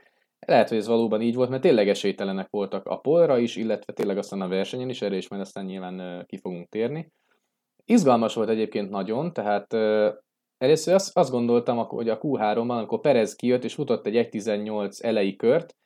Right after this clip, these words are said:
hogy na, ez, ez, ez lehet, hogy meg lesz, és akkor tényleg a hazai szurkolók is majd, ö, örülhetnek. Egyébként is, ö, <laughs> ö, Pereznek az édesapja az egy fantasztikus figura, tehát, ö,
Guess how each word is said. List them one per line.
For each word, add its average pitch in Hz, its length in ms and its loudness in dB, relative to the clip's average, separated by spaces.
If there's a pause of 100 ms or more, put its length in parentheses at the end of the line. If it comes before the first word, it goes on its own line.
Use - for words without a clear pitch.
(480)
hogy 107 320 -4
na, 156 160 2
ez, 123 220 2
ez, - 380 -4
ez 110 180 -4
lehet, 107 200 2
hogy 101 140 -2
meg 120 200 0
lesz, 131 160 2
és - 100 -12
akkor - 200 -8
tényleg 104 260 0
a 104 80 0
hazai 104 260 0
szurkolók 98 520 -4
is 98 140 -10
majd, 92 300 -6
ö, 90 160 -2 (480)
örülhetnek. 139 680 2
Egyébként 120 480 2
is, 117 220 -2
ö, 110 300 2 (420)
<laughs> - 460 -16
ö, 107 400 0 (100)
Pereznek 113 420 2
az 110 80 0
édesapja 104 540 0
az 101 100 0
egy 101 80 -4
fantasztikus 104 640 -4
figura, 117 420 -2
tehát, 104 360 -4
ö, 104 140 2